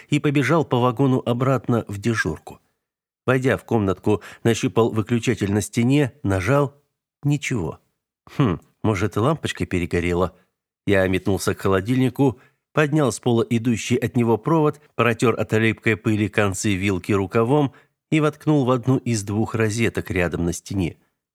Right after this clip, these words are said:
Ничего. Попробовал соседнюю розетку, такой же результат. С досады пнул холодильник, но тот в ответ лишь недовольно скрипнул.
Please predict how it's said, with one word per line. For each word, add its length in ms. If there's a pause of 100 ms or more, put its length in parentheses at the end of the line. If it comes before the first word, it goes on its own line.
(120)
Ничего. 500 (760)
Попробовал 580
соседнюю 580
розетку, 460
такой 380
же 160
результат. 540 (680)
С 80
досады 400
пнул 240
холодильник, 680 (260)
но 100
тот 200
в 60
ответ 340
лишь 300
недовольно 560
скрипнул. 600